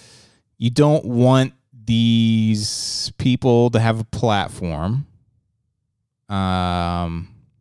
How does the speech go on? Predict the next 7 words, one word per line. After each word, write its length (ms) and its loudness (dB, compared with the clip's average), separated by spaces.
because 360 -2
their 180 2
ideas 600 0
are 880 0
dangerous 800 -2
and 180 -4
wrong. 440 -4